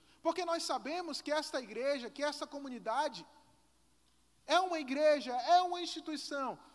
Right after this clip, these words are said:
que faz avançar o reino de Jesus. Seja através da Abenge, o nosso projeto, seja através das congregações no sertão, expandindo o evangelho pelo maciço do Baturité,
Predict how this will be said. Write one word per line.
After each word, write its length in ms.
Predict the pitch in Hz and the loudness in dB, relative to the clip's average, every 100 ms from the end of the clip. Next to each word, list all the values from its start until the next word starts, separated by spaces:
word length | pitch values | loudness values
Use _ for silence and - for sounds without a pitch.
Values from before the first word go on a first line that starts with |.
| - | -2
que 120 | - 320 | 6 8
faz 340 | 311 339 294 | 12 10 10
avançar 800 | 320 339 370 - 285 311 370 320 | 6 6 0 -2 4 6 6 4
o 60 | |
reino 340 | 240 226 220 208 | 0 -6 -6 -8
de 100 | 185 | -8
Jesus. 720 | 175 151 139 127 104 - - - _ _ _ _ - - | -8 -8 -10 -14 -14 -20 -20 -20 _ _ _ _ -20 -2
Seja 320 | 294 285 269 | 0 2 0
através 480 | 262 233 226 254 247 | 0 -2 0 -2 0
da 120 | 220 | 0
Abenge, 560 | 160 202 269 285 208 | 0 -4 -4 -6 -6
o 60 | 202 | -6
nosso 260 | 214 247 - | -6 -6 -6
projeto, 680 | 214 175 165 214 226 - - _ _ _ - - | -10 -8 -4 -2 -2 -6 -20 _ _ _ -20 -20
seja 340 | - 320 320 285 | -2 0 2 2
através 460 | 262 247 254 277 | 0 -2 0 -2
das 180 | 269 240 | -2 -4
congregações 960 | - 302 277 247 233 - 240 277 277 - | -4 -2 -2 0 0 -2 -4 -4 -4 -6
no 100 | 240 | -8
sertão, 720 | - 233 - - 233 262 240 - - - _ _ _ - | -6 -8 -8 -8 -4 -4 -6 -16 -20 -20 _ _ _ -10
expandindo 640 | 233 311 285 240 339 311 | -6 -2 -2 -2 -4 -2
o 20 | 262 | -2
evangelho 540 | 247 226 208 262 277 | -2 -4 -2 -2 -2
pelo 220 | 240 233 | -4 -4
maciço 520 | 233 208 - 254 240 | -4 -6 -8 -8 -10
do 120 | 202 190 | -12 -8
Baturité, 720 | 202 220 202 156 196 220 | -8 -8 -12 -6 -2 -2